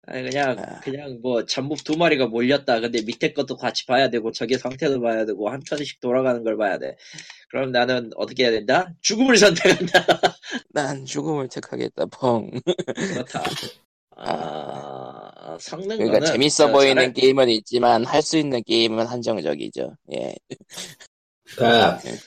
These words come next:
Speaker 3: 나오면은 들여다는 보겠지만 딱히 하이프가 생기진 않는다랄까요?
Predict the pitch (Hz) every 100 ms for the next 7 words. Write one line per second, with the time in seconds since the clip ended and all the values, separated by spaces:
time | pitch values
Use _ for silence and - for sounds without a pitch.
0 | 127 117 127 175 175 165 147 135 135 160
1 | 156 143 117 123 127 117 107 104 135 185
2 | - 185 208 180 147 147 143 139 95 87
3 | 95 92 90 87 85 - - 135